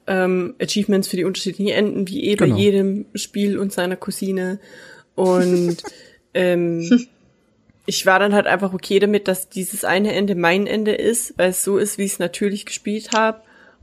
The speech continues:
Speaker 1: Und
Speaker 3: Mhm.
Speaker 1: finito.
Speaker 2: Ja.
Speaker 1: Und dann hab ich noch ein anderes gespielt,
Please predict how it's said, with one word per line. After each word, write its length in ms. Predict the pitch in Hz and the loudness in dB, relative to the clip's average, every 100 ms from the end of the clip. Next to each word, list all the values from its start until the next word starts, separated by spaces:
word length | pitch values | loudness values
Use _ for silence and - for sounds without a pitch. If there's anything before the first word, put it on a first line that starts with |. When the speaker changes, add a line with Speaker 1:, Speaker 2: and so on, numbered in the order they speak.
| - | -6
Speaker 1:
Und 220 | - 220 | 2 4
Speaker 3:
Mhm. 180 | 214 202 233 | 4 2 -2
Speaker 1:
finito. 840 | - 180 180 175 - 147 151 165 _ _ _ _ - | -4 -4 -4 -4 -4 -2 -2 -8 _ _ _ _ 2
Speaker 2:
Ja. 280 | 147 131 123 _ _ _ _ | 4 4 0 _ _ _ _
Speaker 1:
Und 380 | 151 175 170 165 | -4 -2 -2 0
dann 160 | 180 | 0
hab 100 | 185 | 2
ich 160 | 180 - | 2 2
noch 180 | 185 175 | 0 0
ein 200 | 170 - | -4 0
anderes 420 | 180 202 202 - | 2 2 0 -4
gespielt, 760 | 196 - 196 196 202 196 - | -8 -6 -2 2 2 0 -4